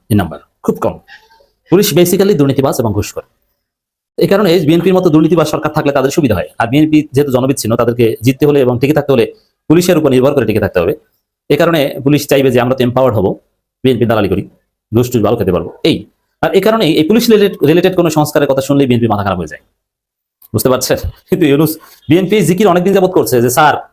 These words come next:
আর কিছু করেন না, আর কোনো আইন পাস করেন না, এটা তো আপনার কাজ না, এটা, এটা নির্বাচিত সরকারের কাজ।" তারেক রহমান নিজেও বলেছেন না যে, এই বন্দর নিয়ে সিদ্ধান্ত নিতে পারে না সরকার, এলডিসি নিয়ে করতে পারে না, ম্যান্ডেট বিএনপি, ম্যান্ডেট খসরুর মতো এখন ম্যান্ডেট নিয়ে প্রশ্ন তুলছে।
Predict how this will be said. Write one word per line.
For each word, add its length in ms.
আর 120
কিছু 160
করেন 180
না, 100
আর 80
কোনো 120
আইন 120
পাস 160
করেন 160
না, 200
এটা 160
তো 60
আপনার 220
কাজ 180
না, 200
এটা, 220
এটা 480
নির্বাচিত 340
সরকারের 340
কাজ।" 140
তারেক 220
রহমান 160
নিজেও 340
বলেছেন 240
না 260
যে, 120
এই 80
বন্দর 240
নিয়ে 140
সিদ্ধান্ত 280
নিতে 180
পারে 160
না 220
সরকার, 300
এলডিসি 280
নিয়ে 180
করতে 140
পারে 140
না, 60
ম্যান্ডেট 300
বিএনপি, 260
ম্যান্ডেট 340
খসরুর 260
মতো 160
এখন 180
ম্যান্ডেট 300
নিয়ে 80
প্রশ্ন 240
তুলছে। 220